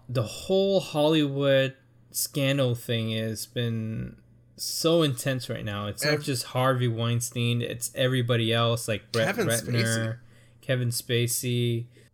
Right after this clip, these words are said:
Speaker 2: Um, yeah, no, it's like a, it's a series of people. Even Ellen DeGeneres.
Speaker 1: Really? They're putting her on the spot too?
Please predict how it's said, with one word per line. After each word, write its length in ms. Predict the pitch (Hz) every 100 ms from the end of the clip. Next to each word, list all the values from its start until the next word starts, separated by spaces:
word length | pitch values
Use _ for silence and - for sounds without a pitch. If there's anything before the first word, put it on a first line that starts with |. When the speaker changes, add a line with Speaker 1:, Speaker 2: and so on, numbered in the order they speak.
| _ _ _ -
Speaker 2:
Um, 360 | 139 139 131 117
yeah, 160 | 135 127
no, 120 | 135
it's 100 | 131
like 40 | 143
a, 160 | 143
it's 180 | - 139
a 60 | 160
series 240 | 226 254
of 60 | 190
people. 120 | 214
Even 220 | 247 302 -
Ellen 240 | 226 240
DeGeneres. 680 | - - 320 339 127 - - - - _ - _ _ _ _ _ _ _ _ _ _
Speaker 1:
Really? 360 | - 165 233 113
They're 120 | 127
putting 340 | 135 160 156 151
her 160 | 165
on 160 | 180 165
the 60 |
spot 300 | 131 156 151
too? 300 | - 147 226